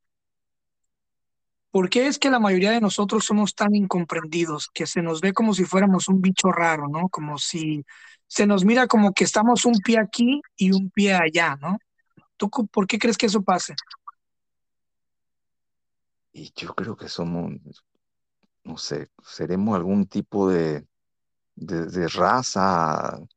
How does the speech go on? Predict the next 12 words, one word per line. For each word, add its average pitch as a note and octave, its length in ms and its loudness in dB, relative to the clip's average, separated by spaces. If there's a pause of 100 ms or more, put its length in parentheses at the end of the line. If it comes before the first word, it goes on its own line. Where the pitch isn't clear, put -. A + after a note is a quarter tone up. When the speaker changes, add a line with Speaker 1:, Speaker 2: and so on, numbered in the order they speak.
(320)
Speaker 2:
totalmente G#2 640 4
diferente G2+ 800 0
al, E2+ 360 -2
<laughs> - 1500 -8
al A2 200 -2
resto A2 380 4
de A2 100 4
la F#2 200 -2
gente. A2+ 580 -2 (1120)
Qué B2+ 120 0
sé F2+ 360 -4
yo. F#2+ 460 -2